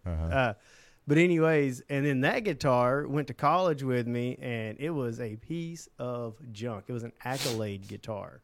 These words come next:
Speaker 2: And, uh, anyways, I, I tried learning how to play on it, and I, I wasn't very good. But my buddy, Casey Edwards, ended up learning how to play guitar on it.
Speaker 1: Turnpike Troubadour?
Speaker 2: Yeah, he's,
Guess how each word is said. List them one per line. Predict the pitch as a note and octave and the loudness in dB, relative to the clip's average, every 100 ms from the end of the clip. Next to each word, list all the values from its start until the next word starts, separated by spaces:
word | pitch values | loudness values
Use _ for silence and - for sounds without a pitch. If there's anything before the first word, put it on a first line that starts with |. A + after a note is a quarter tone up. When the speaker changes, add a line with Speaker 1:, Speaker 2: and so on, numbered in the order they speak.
| _ _ _ _ _ _ | _ _ _ _ _ _
Speaker 2:
And, | B2 B2 B2 B2 | -4 0 0 2
uh, | A#2+ A2 G#2+ | 2 2 2
anyways, | C3+ C#3+ C3 C#3+ C#3 A#2 A#2 | 2 2 4 4 2 0 -6
I, | C3 C3 D#3 B2 - | -2 2 2 0 -2
I | C3+ | -4
tried | D#3+ C#3 C3+ | 0 4 4
learning | A#2+ A#2+ | 4 0
how | A#2 | 0
to | G#2 | -2
play | - A2 | 0 0
on | G#2 G#2 | 0 -2
it, | |
and | F#2+ | -4
I, | G#2 A2 G2+ - - - _ - | -4 -4 -6 -14 -20 -20 _ -6
I | A#2 | 0
wasn't | B2 A2+ A2+ | 0 0 -2
very | A#2+ A2 | 0 0
good. | G#2+ C3 A#2 - - - - | 2 2 2 0 -16 -10 -4
But | C3+ | 0
my | B2 | 0
buddy, | A#2 D3 C#3+ A#2+ A2 | 6 8 8 4 -2
Casey | - C#3 C3 A#2 | 0 0 2 4
Edwards, | A#2+ C#3 G#2+ G#2+ G#2+ - - | 4 4 2 -2 -4 -10 -4
ended | A#2 A2 | -2 0
up | A2 A2+ | 0 0
learning | A#2 A2 G#2 | 0 0 -2
how | G#2+ | -4
to | G#2 | -4
play | - A2 G#2+ | -2 -2 -2
guitar | G#2 A#2 G#2 G#2 | -4 -2 -2 -2
on | G2+ G#2 | -4 -4
it. | G#2 | -4
Speaker 1:
Turnpike | F#2+ F2 G2 - | -4 -2 -4 -4
Troubadour? | G#2 G2+ G#2+ G#2+ | -8 -6 -4 4
Speaker 2:
Yeah, | D3 C#3+ C#3 C3+ | 8 8 8 4
he's, | C#3+ D3 C3+ | 2 0 -4